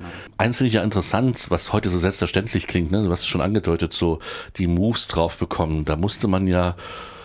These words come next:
Speaker 2: ja, was musste man? Heute würde man wahrscheinlich bei YouTube nachschauen.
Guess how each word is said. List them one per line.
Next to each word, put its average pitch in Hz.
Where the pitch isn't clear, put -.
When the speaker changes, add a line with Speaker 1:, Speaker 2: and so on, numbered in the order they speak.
Speaker 2:
ja, -
was -
musste 120
man? 85
Heute 95
würde 98
man 92
wahrscheinlich 95
bei 90
YouTube 101
nachschauen. 95